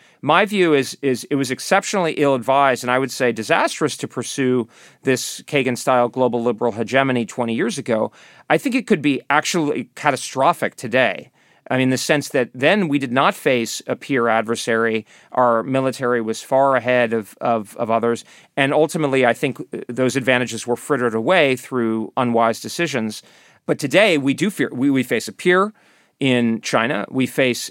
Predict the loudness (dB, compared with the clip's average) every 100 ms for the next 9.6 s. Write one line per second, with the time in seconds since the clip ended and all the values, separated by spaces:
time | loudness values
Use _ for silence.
0 | -2 0 2 0 -2 -6 _ -12 -4 2
1 | 4 4 0 0 0 -2 0 0 0 -2
2 | -2 -2 -4 -2 0 2 0 0 0 0
3 | -2 -2 -10 -4 -4 0 -2 0 2 2
4 | 0 -2 -2 -2 -2 0 0 -2 -2 0
5 | 0 -4 _ -6 -4 -4 -6 _ _ -6
6 | 2 2 2 -2 -2 -4 -4 -6 -4 -8
7 | -6 -8 -8 -12 -12 -2 0 0 -2 -4
8 | -4 -4 -10 -10 -6 -4 -4 -4 -4 -4
9 | -6 -8 -6 -6 -6 -12